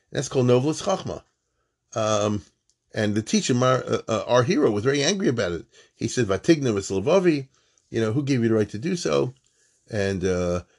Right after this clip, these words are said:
therefore, other Mekubalim say he made mistakes, the, the Ram-, the Ramaz, you know, and it, it could very well be. I mean, I don't know enough about it. Uh,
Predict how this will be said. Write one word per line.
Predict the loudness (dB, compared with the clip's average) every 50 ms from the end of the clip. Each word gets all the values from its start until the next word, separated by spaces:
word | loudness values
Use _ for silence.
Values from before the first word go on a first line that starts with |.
| _ 4
therefore, | 4 4 6 6 4
other | 4 4 4
Mekubalim | 2 2 0 0 0 0 0 0
say | 0 0
he | 0
made | 0 0 -2 -2
mistakes, | -4 -6 -8 -4 -2 -2 -2 -2 -2 -4
the, | -4 -4 -2 -2 -2
the | -2 -2 -2
Ram-, | -2 -2 -2 -4
the | -6 -6 -6
Ramaz, | -6 -4 -2 0 0 0 -2 -2 -2
you | -4 -4
know, | -2 -4 -4 -6 _ _ _ _ _ _ _ _ _ _ -12 -6
and | -4 -4 -2 -2 -2 -2 -4 -4 -2
it, | -2 -2 -2
it | 0 0 0 0 -2 -2
could | -2 -2 0 2
very | 2 2 4
well | 4 2 0
be. | 0 -2 -2
I | -2
mean, | -4 -4 -4
I | -4
don't | -4 -4 -2 -2
know | -2 0 -2
enough | -2 -2 -6 -8 -6
about | -6 -6 -6 -6
it. | -8 _ _ _ _ _ _ _ _ -6
Uh, | -4 -2 0 2 2 0 0